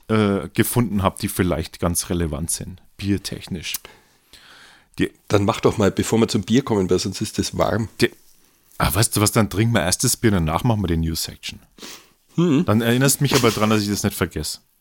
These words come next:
Speaker 2: Hm, ich muss dauernd jetzt an das mit dem ins Knackschießen denken, weil da gibt's eine Szene aus der Schulzeit.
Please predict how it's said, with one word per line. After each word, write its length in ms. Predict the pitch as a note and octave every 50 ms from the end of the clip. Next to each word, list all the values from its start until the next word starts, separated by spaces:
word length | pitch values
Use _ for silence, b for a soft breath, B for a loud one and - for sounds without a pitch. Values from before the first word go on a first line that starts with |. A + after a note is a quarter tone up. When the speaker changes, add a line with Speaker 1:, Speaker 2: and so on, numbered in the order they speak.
| _ _ _ _ _ _ _ _ - -
Speaker 2:
Hm, 300 | - C3 C3+ B2+ B2 B2 B2+ B B B B B B B B B
ich 120 | - -
muss 220 | G#2 F#2+ A2 -
dauernd 280 | - F2 D#2 G2 A#2+ C3
jetzt 200 | B2 - - -
an 80 | - - -
das 180 | - A#2+ - -
mit 160 | B2+ A2+ A2
dem 120 | A#2 A2+
ins 260 | - A2 G#2 - - -
Knackschießen 760 | - F3+ G#2 B2 - - - - B3 G3+ - - A2 B2 A#2+
denken, 420 | - C3 - B2 A#2+ - - A#2+ G#2
weil 80 | F#2+
da 80 | F#2 F#2+
gibt's 280 | - - A#2+ A#2+ - -
eine 80 | G2+ F2+
Szene 520 | - - - - - F#2+ G#2+ B2+ C3 G#2+
aus 220 | G2+ G#2+ - - -
der 140 | - G#2
Schulzeit. 1000 | - - - B2 B2 C#3 - - - - - - - - G#2+ - - C#3+ C#3+ -